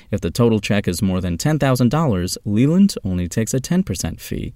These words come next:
Tech has tried to increase access to mentorship before, but always hits a clear challenge. Demand is there, but serendipity, or the chasm between what makes someone an effective mentor versus just a speed dial for questions,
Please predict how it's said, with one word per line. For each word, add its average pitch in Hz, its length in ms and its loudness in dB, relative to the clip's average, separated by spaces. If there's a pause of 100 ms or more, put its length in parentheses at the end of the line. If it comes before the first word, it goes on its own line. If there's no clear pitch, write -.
(380)
Tech 147 220 0
has 113 140 2
tried 107 320 2
to 98 120 2
increase 98 400 0
access 90 360 -2
to - 100 -4
mentorship 90 680 -2
before, 90 540 0 (340)
but 135 280 2
always 202 380 4
hits 135 260 0
a 131 60 0
clear 107 340 2
challenge. 156 600 -2 (300)
Demand 95 460 2
is 147 160 0
there, 123 500 2
but 131 140 0
serendipity, 101 1000 0
or 107 320 2 (280)
the 107 100 -2
chasm 98 480 2
between 92 380 0
what 101 180 0
makes 101 240 0
someone 92 340 0
an 87 120 -2
effective 90 560 -2
mentor 98 500 0
versus 90 400 -4
just - 300 -4
a 87 80 -4
speed 117 420 2
dial 95 320 0
for 80 160 -6
questions, 110 640 -2